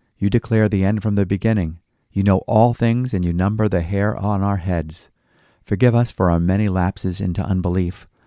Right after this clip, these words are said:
when we fail to realize your infinite knowledge, love, and care.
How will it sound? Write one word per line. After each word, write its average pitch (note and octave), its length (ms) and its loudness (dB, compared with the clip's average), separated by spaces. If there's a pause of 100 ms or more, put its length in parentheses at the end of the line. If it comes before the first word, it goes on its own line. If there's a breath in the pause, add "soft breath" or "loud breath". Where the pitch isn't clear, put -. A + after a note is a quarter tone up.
(100)
when F#2+ 160 0
we F#2 100 2
fail G2+ 300 2
to G#2 140 0
realize F#2 500 0
your F#2 160 0
infinite G2 460 -2
knowledge, F#2 580 -2
love, F2+ 360 0
and F#2 180 -4
care. F2 420 -2